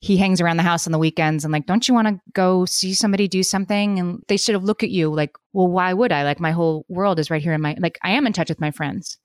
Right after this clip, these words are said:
Yeah, I'm talking to eighteen of my friends right now, and they are, and we can think that's, like, bizarre and strange, but that is how they communicate. So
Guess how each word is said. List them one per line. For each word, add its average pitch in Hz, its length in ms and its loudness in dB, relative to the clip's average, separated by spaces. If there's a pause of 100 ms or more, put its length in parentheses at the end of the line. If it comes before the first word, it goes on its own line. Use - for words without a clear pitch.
Yeah, 226 180 2
I'm 170 140 -2
talking 180 300 -2
to 165 200 -6 (180)
eighteen 185 280 -2
of 165 80 0
my 165 80 -2
friends 156 360 -6
right 160 220 -4
now, 175 320 -4
and 165 160 -2
they 147 220 -2
are, 165 420 0
and 151 180 -4
we 175 120 -2
can 156 180 -4
think 151 220 -6
that's, 147 180 -4
like, 139 140 -6 (100)
bizarre 151 460 0
and 139 120 -2
strange, 170 480 0 (460)
but - 160 -4
that 165 160 2
is 170 160 2
how 170 100 0
they 156 140 0
communicate. 190 720 -2
So 147 400 -2